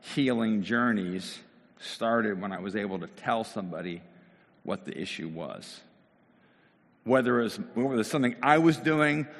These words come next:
or something that was done to me that I needed to help, I needed some other people to realize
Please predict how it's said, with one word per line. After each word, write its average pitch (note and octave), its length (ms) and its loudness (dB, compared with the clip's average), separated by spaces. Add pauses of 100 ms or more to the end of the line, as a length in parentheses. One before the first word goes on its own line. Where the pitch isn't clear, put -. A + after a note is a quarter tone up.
(160)
or A#2 140 0
something C#3 420 2
that B2 220 2
was A2+ 180 2
done B2+ 480 2
to B2 120 -4
me A#2 400 2
that A2 120 0
I A2+ 160 2
needed A2 420 -2
to G#2+ 180 -2 (200)
help, A#2 220 -2 (260)
I A2+ 120 -2
needed A2+ 220 0
some A2+ 120 -6
other A2+ 140 -2
people G#2+ 240 -4
to F#2+ 60 -8
realize G#2 600 -2